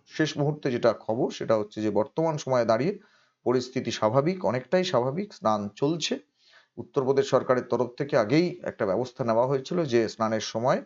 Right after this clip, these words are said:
আহ, হেলিকপ্টারে করে পুষ্পবৃষ্টি করা হবে। সেই পুষ্পবৃষ্টি করা হচ্ছে, ছবি আপনারা দেখছেন পুষ্পবৃষ্টির, সেটাও চলছে। আহ, সাময়িকভাবে, আহ, একটু অমৃত স্নানে কিছুক্ষণ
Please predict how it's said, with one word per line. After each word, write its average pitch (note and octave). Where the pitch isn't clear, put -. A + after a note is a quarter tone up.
আহ, F#2+
হেলিকপ্টারে C#3
করে B2
পুষ্পবৃষ্টি B2+
করা G#2
হবে। C3+
সেই C#3
পুষ্পবৃষ্টি A#2+
করা A2
হচ্ছে, A2
ছবি A#2+
আপনারা G#2
দেখছেন B2+
পুষ্পবৃষ্টির, G#2+
সেটাও C#3
চলছে। D3+
আহ, G#2
সাময়িকভাবে, F3
আহ, -
একটু -
অমৃত D3+
স্নানে C3
কিছুক্ষণ D3+